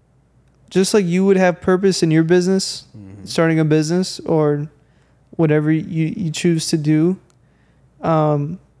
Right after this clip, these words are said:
Speaker 1: it's important to still have humility
Speaker 2: Mm-hmm.
Speaker 1: and to be just genuinely, how am I trying to say this?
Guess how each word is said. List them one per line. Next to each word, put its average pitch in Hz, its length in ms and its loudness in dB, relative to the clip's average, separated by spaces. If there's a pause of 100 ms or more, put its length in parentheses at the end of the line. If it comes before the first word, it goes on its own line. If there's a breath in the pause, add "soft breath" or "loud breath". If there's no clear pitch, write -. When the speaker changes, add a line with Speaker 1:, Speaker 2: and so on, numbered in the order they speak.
(160)
Speaker 1:
it's 180 200 0
important 196 440 0
to 165 40 0
still 180 240 0
have 165 200 2
humility 175 840 0 (220)
Speaker 2:
Mm-hmm. 98 340 -18 (140)
Speaker 1:
and 160 300 2
to 175 180 0
be 160 400 0 (420)
just 151 280 -2
genuinely, 170 840 2 (3500 loud breath)
how 196 80 -4
am 180 80 0
I 170 40 0
trying - 200 -8
to - 40 -8
say - 200 -6
this? - 260 -8